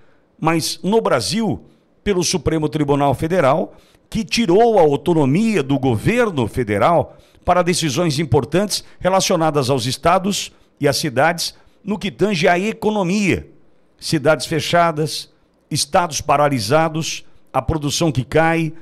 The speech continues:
e o governo que per-, precisou, mesmo não tendo autonomia para decidir, precisou intervir junto ao auxílio emergencial, identificando brasileiros, né, que estavam invisíveis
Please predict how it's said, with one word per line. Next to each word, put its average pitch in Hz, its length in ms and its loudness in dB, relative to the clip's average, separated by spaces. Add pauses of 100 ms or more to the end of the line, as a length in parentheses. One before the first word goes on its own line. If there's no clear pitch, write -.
(140)
e 170 80 -4
o 185 60 0
governo 175 520 0
que 170 160 -4
per-, 180 340 -2
precisou, 139 840 0 (280)
mesmo 208 480 0
não 170 220 -2
tendo 208 320 -4
autonomia 143 640 2
para 127 260 0
decidir, 127 640 -2 (340)
precisou 185 520 -2
intervir 160 680 -2 (340)
junto 135 600 -2 (120)
ao 156 220 4
auxílio 202 640 -2
emergencial, 139 1000 0 (320)
identificando 156 800 -2
brasileiros, 139 840 0 (280)
né, 156 320 0
que 165 160 -8
estavam 165 400 2
invisíveis 165 1120 -2